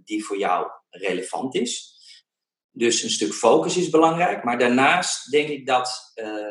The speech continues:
het aspect less is more, door klein te beginnen in vormen van proeftuintjes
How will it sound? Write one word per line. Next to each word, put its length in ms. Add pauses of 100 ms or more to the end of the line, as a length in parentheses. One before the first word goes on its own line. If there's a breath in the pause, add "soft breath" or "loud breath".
(360)
het 160
aspect 420
less 320
is 160
more, 560 (220 soft breath)
door 220
klein 360
te 100
beginnen 560 (880)
in 320
vormen 340
van 200
proeftuintjes 1080